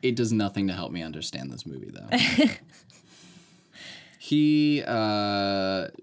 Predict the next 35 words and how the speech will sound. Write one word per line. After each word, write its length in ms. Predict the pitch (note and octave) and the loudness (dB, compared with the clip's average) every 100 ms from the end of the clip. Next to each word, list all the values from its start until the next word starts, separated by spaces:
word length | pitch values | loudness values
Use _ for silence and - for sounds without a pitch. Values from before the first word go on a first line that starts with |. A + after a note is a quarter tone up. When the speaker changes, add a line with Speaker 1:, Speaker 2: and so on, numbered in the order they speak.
| _ - | _ -4
Speaker 1:
so 160 | A#2 | -2
she, 340 | A2 C3 B2 B2+ | 0 0 0 -2
she 200 | - A#2+ | -2 0
goes 240 | B2 B2+ | 0 0
over 160 | C#3+ C3+ | 0 0
to 100 | B2 | -2
her 100 | A#2 | -2
car, 440 | F#2+ D#2 D#2 A#2+ _ _ G3 | -4 -6 -10 -14 _ _ -2
Speaker 2:
Mm-hmm. 280 | F#3+ A#2+ | 0 2
Speaker 1:
which 160 | A#2+ A2+ | 2 2
is 160 | A#2+ A2+ | 0 0
running. 640 | G2+ F2 D#2+ D#2 F#2+ A#2+ - - _ _ - | 0 -2 -2 -4 -6 -8 -14 -20 _ _ -4
Speaker 2:
Yes, 400 | A3+ F#3+ - - | -4 -4 -10 -8
very 360 | G3+ C4 C#4+ C4+ | 0 4 4 2
clearly 440 | - B3 A#3 G#3+ | -2 -2 0 2
Speaker 1:
She 160 | - - | 4 4
Speaker 2:
running. 300 | - - C#3+ | 4 2 2
Speaker 1:
never 220 | C#3+ C#3 | 2 0
turned 320 | - B2 A2 | -2 -2 0
off 160 | F#2+ F2 | 0 -2
her 140 | F#2 | -6
car. 300 | F2 D#2+ G#1 A3 | -6 -8 -6 -2
Speaker 2:
No, 180 | G#3 | 0
you 240 | - G#3 A3+ | 2 2 2
hear 560 | - - C4 C4+ C4 | 0 2 4 4 4
the 80 | A#3 | 2
car 320 | - G#3 G3+ | 0 2 2
running. 480 | F3 E3+ - F#3+ E3 - A#2+ | 0 -2 -6 -8 -10 -8 -2
Speaker 1:
You 160 | A#2+ | 0
see 600 | - - D#3 D3+ D3 C#3+ - | 0 2 2 4 4 2 0
the 160 | A#2 | 0
windshield 460 | A2 A2 G#2+ A2+ G2+ | 2 2 2 0 0
wipers 600 | F#2+ F#2+ F#2 F2+ F2 - - | 0 0 0 -2 -2 -6 -8
wiping. 480 | F#2+ E2+ D2+ B1 C2 | -4 -4 -6 -12 -8
Speaker 2:
Right. 340 | F#3 F#3 E3 | -2 0 -2